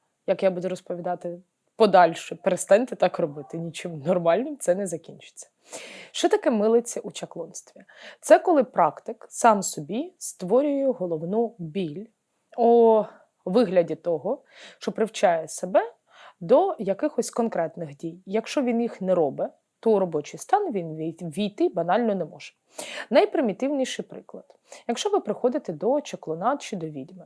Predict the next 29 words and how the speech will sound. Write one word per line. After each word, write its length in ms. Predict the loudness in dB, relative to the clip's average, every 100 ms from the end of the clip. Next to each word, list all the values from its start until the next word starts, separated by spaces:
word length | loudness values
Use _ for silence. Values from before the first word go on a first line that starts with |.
| _
а 120 | -8
перед 360 | -2 0 0 0
тим, 240 | 0 2
як 240 | 2 0 -2
зробити 400 | -6 -6 -4 -4
ритуал, 460 | -4 -8 -10 -12 _ _ _ -18 -18 0
а, 240 | 6 6
ваш, 420 | 8 4 2 -6 -6
ваш 460 | 2 2 2 -4
майстер 500 | -6 -6 -8 -12 -12
починає 460 | -8 -6 0 2 2
глушити 600 | 0 -6 -4 -6 -4 -2
енергетики, 760 | -2 0 0 0 -2 -4 -14 -20 _ _
наприклад, 600 | -2 0 0 -2 -4 -2
да, 140 | 4 4
банальні 440 | 6 6 4 2
енергетики, 640 | 2 0 2 0 -2 -8 -6
які-небудь 560 | -4 -4 -4 -6 -12
там 120 | -14
нон-стоп, 480 | -14 -14 -8 -4 -4
Red 220 | -2 -6
Bull, 320 | -4 -2 -2 -2
ця 180 | -6
вся 200 | -8 -6
історія, 480 | -6 -6 -4 -4 -4 -12 -18 -14 -12 -4
от, 320 | 4 4 4 -2
то 160 | 4 4
знайте, 440 | 4 -2 -2 -8 _ -12
він 320 | -4 -2 -2